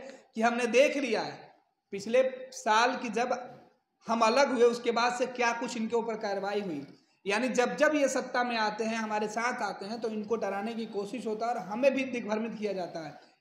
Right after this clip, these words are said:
ये जेडीयू का version था और यही वजह है कि नीतीश और ललन सिंह बार बार ये कहते हैं कि इन लोगों को फंसाने की साजिश की गई थी और हम लोग एक बार उनके जाल में फंस चुके हैं, अब नहीं फंसेंगे। लिहाजा तो केंद्रीय जांच एजेंसियों की टीम राजद और उन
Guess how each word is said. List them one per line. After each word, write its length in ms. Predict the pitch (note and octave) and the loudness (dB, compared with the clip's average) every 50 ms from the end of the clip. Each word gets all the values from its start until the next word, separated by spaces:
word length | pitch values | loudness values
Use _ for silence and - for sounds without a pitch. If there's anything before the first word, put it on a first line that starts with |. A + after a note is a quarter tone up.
| - F#3+ | -8 0
ये 140 | G#3+ A#3 | 0 0
जेडीयू 400 | G#3+ F3+ G#3 G#3+ A3 G#3+ A#3+ B3+ | 0 2 4 4 4 4 2 0
का 100 | A#3 B3 | 0 0
version 340 | A3+ G#3 G#3 F#3 G3 F#3+ F#3+ | 0 0 -2 -4 -4 -6 -6
था 240 | F#3 E3 C#3 - - - _ _ _ - - | -8 -10 -12 -12 -18 -20 _ _ _ -6 0
और 160 | G#3+ A3 A3+ | 2 2 4
यही 200 | A#3 A3+ B3 C4+ | 6 4 6 6
वजह 220 | C4+ C4+ C4+ C4+ | 6 6 6 6
है 80 | C#4 C4 | 6 4
कि 120 | C4+ C4 | 2 0
नीतीश 380 | B3 A#3 - B3+ B3+ B3+ - C#4 | -4 -4 -4 -4 -6 -4 0 0
और 500 | C4+ C4+ C#4 C4+ A3+ - - - - - F#3 | 2 2 2 2 0 -2 -6 -12 -14 -8 -2
ललन 300 | G3 G3+ B3 C#4 C#4 A#3+ | 0 2 4 4 4 2
सिंह 200 | - F3 D#3 C#3 | 0 -4 -6 -6
बार 280 | C#3 E3 G3 A3+ A3+ | -2 2 2 4 4
बार 160 | A3+ B3 A#3+ | 2 0 2
ये 100 | A#3+ A#3+ | 0 0
कहते 260 | A3+ A#3 A3 A3 B3 B3+ | 0 0 -2 -2 -2 -4
हैं 120 | C#4+ C#4+ | -4 -4
कि 460 | D4 D4 C#4+ C#4 B3+ - - - _ - | -6 -6 -8 -8 -10 -12 -18 -20 _ -6
इन 120 | A#3 B3+ | -2 2
लोगों 220 | B3+ B3 A#3 B3+ B3+ | 2 4 4 4 4
को 120 | B3+ C#4 | 2 0
फंसाने 440 | C4 - B3+ A3+ - A3 A3+ A#3+ B3 | 0 0 -4 -2 0 0 0 0 -2
की 120 | A3+ C4 | -4 -6
साजिश 420 | - - A3+ G#3+ G#3+ B3+ C4+ - - - | -6 -4 -4 -4 -2 -4 -6 -6 -6 -6
की 80 | B3+ | -6
गई 200 | A3 A3+ G#3 G#3 | 0 0 0 0
थी 460 | G#3 A3 C4 D4+ - - - - - - A3+ | 0 -4 -4 -6 -6 -8 -12 -16 -6 -2 2
और 100 | A3+ A#3 | 2 4
हम 200 | A3+ A#3+ B3 B3+ | 4 2 6 6
लोग 180 | C#4+ D4 C#4 | 6 6 4
एक 320 | C4 - A3 B3 C4 A#3 A#3 | 0 2 6 6 6 6 6
बार 100 | C4+ B3+ | 2 2
उनके 480 | B3 B3 A#3 C4 D4 D#4+ C#4+ - F#3 | 2 0 0 -2 -2 -2 -2 -4 -4
जाल 280 | D#3+ A3 A3 A3+ A#3+ A#3+ | 0 2 2 2 2 0
में 100 | B3 A#3+ | -2 -4
फंस 260 | - - A#3+ A#3+ A3 | -4 -2 -2 -2 -2
चुके 260 | - - G#3+ F#3+ - F#3 | -4 -8 -12 -8 -6 -6
हैं, 240 | D#3+ C#3 - - - _ _ - | -6 -8 -12 -18 -20 _ _ 2
अब 180 | A3+ A#3+ A3+ A3+ | 2 2 2 2
नहीं 140 | A3+ A3+ | -2 -2
फंसेंगे। 600 | A3 A3 G3+ G3+ G3+ F3+ E3+ E3 D3+ - - - - - - F#3 | -2 -6 -6 -6 -6 -6 -6 -8 -8 -10 -16 -20 -20 -12 -6 -2
लिहाजा 340 | G#3+ G#3+ G#3 A3+ A3 C#4 | 2 4 4 6 6 4
तो 140 | C#4 - C4 | 4 4 2
केंद्रीय 360 | B3+ - A#3+ A#3 A#3 B3+ C4 | -2 -2 -4 -4 -2 -2 -2
जांच 300 | G#3+ - A3+ A#3+ A#3 - | -2 -2 -4 -4 -4 -6
एजेंसियों 340 | A3+ A#3 A3+ A3 - B3 B3 | -6 -6 -6 -4 -4 -6 -6
की 120 | A3+ A#3 A3 | -6 -6 -8
टीम 240 | - A#3+ B3 B3 A#3+ A3 F3+ - D3+ D#3 | -6 -6 -6 -6 -6 -8 -10 -12 -10 -6
राजद 400 | F3 F#3+ G3+ G#3 B3+ C4+ C4 - | -4 -4 2 4 4 4 4 0
और 200 | - G#3+ A3 G#3+ | -2 -2 -2 -2
उन 100 | G#3+ | -4